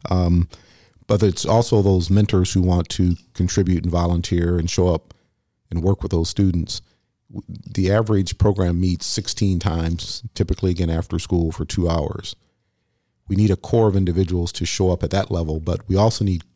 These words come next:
individuals who could maybe spend their focus on estimating or scheduling or architecture or engineering and show up for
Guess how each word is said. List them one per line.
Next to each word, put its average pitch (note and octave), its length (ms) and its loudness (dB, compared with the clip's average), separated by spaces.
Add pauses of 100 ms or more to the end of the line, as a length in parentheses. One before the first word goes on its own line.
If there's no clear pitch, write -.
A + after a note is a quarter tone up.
(100)
individuals F2+ 560 0
who G2 80 0
could E2+ 260 -4
maybe F2 380 0 (760)
spend G#2 260 -2
their F#2 120 0
focus F#2+ 360 0
on F2+ 520 0 (260)
estimating C2 600 -4 (220)
or E2 80 -6
scheduling D#2 680 -4 (560)
or F2+ 580 0 (320)
architecture - 680 -2
or F2 220 2
engineering F2+ 480 2
and E2 240 -2
show F#2+ 240 0
up - 160 -6
for F2 320 0